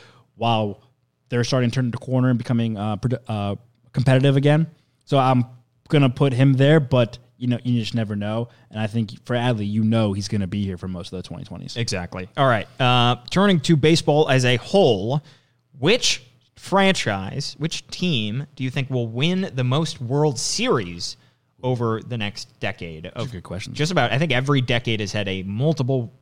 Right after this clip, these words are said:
Speaker 2: time World Series champ, pretty much.
Speaker 1: Yeah, but no back-to-backs.
Speaker 2: No back-to-backs.
Speaker 1: Since,
Speaker 2: Um,
Speaker 1: since the nineties.
Speaker 2: but of course, we saw the Giants in the past decade. We saw the Giants win three. We
Speaker 1: Yeah.
Speaker 2: saw
Speaker 1: Red Sox win two.
Speaker 2: Red Sox win two.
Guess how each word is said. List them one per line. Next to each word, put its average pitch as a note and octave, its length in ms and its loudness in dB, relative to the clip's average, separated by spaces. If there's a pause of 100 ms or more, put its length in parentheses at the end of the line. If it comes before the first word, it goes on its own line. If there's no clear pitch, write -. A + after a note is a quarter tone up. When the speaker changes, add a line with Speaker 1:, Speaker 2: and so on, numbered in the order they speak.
(120)
Speaker 2:
time A2 580 -2
World A2 260 -8
Series G2 280 -10
champ, F2+ 320 -14
pretty A2 160 -8
much. F#2 140 -2
Speaker 1:
Yeah, A#2+ 200 4 (140)
but A#2 100 2
no D3 140 6
back-to-backs. D#3+ 640 0 (160)
Speaker 2:
No C3 80 -2
back-to-backs. C3+ 680 0
Speaker 1:
Since, G#2 220 -2
Speaker 2:
Um, G2 200 -6
Speaker 1:
since A#2+ 180 -8
the B2+ 60 -4
nineties. A2+ 420 -2
Speaker 2:
but A#2+ 100 0
of A#2 100 -4
course, C3+ 280 0
we B2+ 80 0
saw A#2+ 280 2
the A2 120 -2
Giants B2+ 480 0
in C3+ 100 -6
the A#2 60 -4
past A#2+ 240 -2
decade. A#2+ 320 -2
We G#2+ 80 -6
saw G#2 160 -4
the G2+ 80 -6
Giants A2 340 -4
win A#2 140 -2
three. A2+ 300 -4 (260)
We - 60 -18
Speaker 1:
Yeah. G#2 80 -6
Speaker 2:
saw G2 360 -2 (180)
Speaker 1:
Red A2 160 -6
Sox A#2+ 220 -4
win B2+ 100 0
two. A2 360 -4
Speaker 2:
Red A2+ 180 -4
Sox A#2 260 -2
win A#2 140 -2
two. D3 420 2